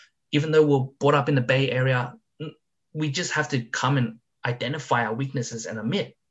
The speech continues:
that, hey, there's some things that I actually cannot do. And,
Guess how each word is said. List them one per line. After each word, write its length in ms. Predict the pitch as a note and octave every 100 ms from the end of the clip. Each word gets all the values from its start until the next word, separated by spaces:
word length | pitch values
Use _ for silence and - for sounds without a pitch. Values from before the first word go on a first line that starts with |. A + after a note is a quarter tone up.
| _ _
that, 100 | B2+
hey, 380 | - E3+ C3 -
there's 200 | - C3
some 220 | - D#3+ F3
things 180 | D#3+
that 160 | C#3+ -
I 140 | C3 C3+
actually 220 | C#3 C#3+
cannot 420 | - C3+ C3+ E3+
do. 200 | D3 B2 _ _ _ _ _ _ _ _ _ _
And, 200 | - C3